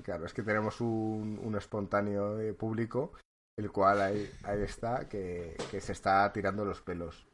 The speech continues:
Eh, hubiese estado bien que hubiese participado también, pero claro, la logística y la, la, el no haberlo previsto, pues lo ha impedido.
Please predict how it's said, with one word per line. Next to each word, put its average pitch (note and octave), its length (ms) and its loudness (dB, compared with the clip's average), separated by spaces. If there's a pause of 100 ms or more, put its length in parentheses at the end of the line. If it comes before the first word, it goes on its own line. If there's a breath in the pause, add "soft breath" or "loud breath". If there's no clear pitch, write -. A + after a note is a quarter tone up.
(180)
Eh, E2 280 -10
hubiese G2+ 240 0
estado A#2+ 220 8
bien A#2+ 220 6
que G#2+ 60 -2
hubiese A2 220 0
participado F#2+ 600 -2
también, E2 340 -12 (360)
pero F2 220 -6
claro, E2+ 300 -6
la D#2+ 140 -8
logística G#2 680 0
y F#2 360 -4
la, D#2+ 540 -10 (1040 loud breath)
la, F#2 260 -6
el F#2+ 140 -2
no G2 80 4
haberlo G2+ 280 4
previsto, G2 560 0
pues - 420 -10
lo F#2 120 -10
ha - 20 -6
impedido. F2 560 -10